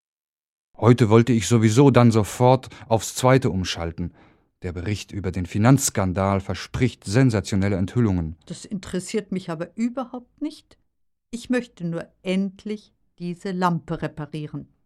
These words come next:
Speaker 1: Du willst doch wohl nicht auf den Anfang des Krimis verzichten, der gleich nach der Tagesschau gespielt wird.
Speaker 2: Ja, aber nach den Nachrichten und vor dem Krimi gibt es doch immer ein paar Minuten Werbung.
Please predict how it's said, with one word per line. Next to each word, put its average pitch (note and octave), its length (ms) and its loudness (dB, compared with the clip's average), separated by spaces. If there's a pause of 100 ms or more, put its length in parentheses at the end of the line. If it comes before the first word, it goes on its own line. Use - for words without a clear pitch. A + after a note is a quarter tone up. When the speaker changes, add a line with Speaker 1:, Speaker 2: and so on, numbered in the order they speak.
(260)
Speaker 1:
Du F2+ 120 -12
willst G2 280 -4
doch - 160 -10
wohl G2 180 0
nicht G#2 220 0
auf F#2 160 -6
den F#2+ 160 -4
Anfang G#2 420 -2
des F2 200 -6
Krimis F#3 400 4
verzichten, F2 640 -6 (180)
der F#2+ 120 0
gleich G#2 340 4
nach G#2 160 -2
der F#2+ 140 -4
Tagesschau D3+ 500 0
gespielt F2 460 -8
wird. D#2 300 -12 (440)
Speaker 2:
Ja, D3+ 500 -6 (220)
aber F#3 200 -2
nach A3 380 2
den G#3 240 -6
Nachrichten - 800 -10
und E3 140 -10
vor A#3 240 2
dem E3 240 -6
Krimi A#3+ 540 -4 (180)
gibt A#3+ 200 -8
es B3+ 140 -2
doch B3+ 160 -4
immer B3 320 0
ein G#3 220 -4
paar C#4 240 -2
Minuten A3+ 760 0
Werbung. C#3 560 -2